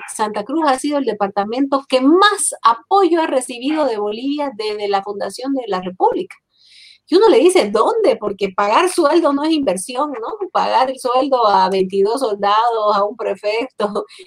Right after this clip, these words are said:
y a unos cuantos administradores. Entonces, yo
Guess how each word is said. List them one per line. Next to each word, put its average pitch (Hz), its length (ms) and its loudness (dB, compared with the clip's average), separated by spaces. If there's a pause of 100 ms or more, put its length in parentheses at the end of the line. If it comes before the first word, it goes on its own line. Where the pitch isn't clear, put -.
(140)
y 220 100 0
a 202 120 6
unos 254 260 0
cuantos 262 280 0
administradores. 185 840 -2 (320)
Entonces, 349 460 0
yo 370 480 0